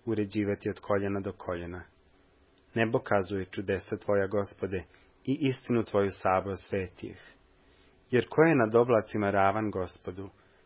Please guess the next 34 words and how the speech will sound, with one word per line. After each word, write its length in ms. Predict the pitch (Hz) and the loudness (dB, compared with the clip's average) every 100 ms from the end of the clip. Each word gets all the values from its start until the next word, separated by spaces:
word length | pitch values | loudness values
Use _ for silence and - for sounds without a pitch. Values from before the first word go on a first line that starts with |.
| _ | _
Ko 140 | - | -2
će 160 | 123 139 | 0 0
se 160 | - 113 | 0 -2
izjednačiti 640 | 101 107 98 98 - - | 0 0 0 -2 -6 -10
s 80 | 104 | -2
Gospodom 520 | 113 110 - 107 101 | 2 2 0 -2 0
među 180 | 101 95 101 | -2 -4 -6
sinovima 420 | - 104 98 98 92 | -4 -4 -2 -4 -4
Božjim? 500 | 98 95 95 95 90 _ _ _ _ _ _ - | -2 -4 -4 -10 -12 _ _ _ _ _ _ 4
Bogu 240 | 117 107 | 4 4
se 160 | 98 107 | 0 0
valja 260 | 101 107 95 | 2 2 0
klanjati 440 | - 120 110 90 104 | 0 0 0 -4 -6
na 100 | 95 | -8
saboru 460 | - 101 101 110 101 | -2 -2 0 -2 -4
svetih, 540 | - 113 113 - 98 - _ _ _ _ | 0 0 0 -4 -8 -10 _ _ _ _
strašniji 580 | - - 123 123 - 127 | -10 6 6 6 2 2
je 80 | 107 | 2
od 120 | 98 | -2
svih 340 | - 143 117 - | -2 2 2 2
koji 160 | 107 | -4
su 240 | 98 - 101 | -4 -4 -6
oko 220 | 87 - | -6 -8
njega. 300 | 95 87 90 - _ _ _ _ _ _ _ | -10 -10 -12 -16 _ _ _ _ _ _ _
Gospode 500 | 123 120 - 113 101 | 2 2 2 0 0
Bože 320 | 98 107 104 | 2 2 2
nad 160 | 98 92 | 0 -2
vojskama, 680 | 101 101 - - 104 92 - _ _ _ _ _ | 0 0 -2 -6 -4 -4 -10 _ _ _ _ _
ko 140 | - 151 | 4 6
je 120 | 120 | 6
silan 440 | - 139 120 101 | 2 4 4 2
kao 240 | 95 104 95 | -2 -2 -4
ti, 280 | - 113 92 | -2 -2 0
Bože, 400 | 98 98 95 | 0 0 -4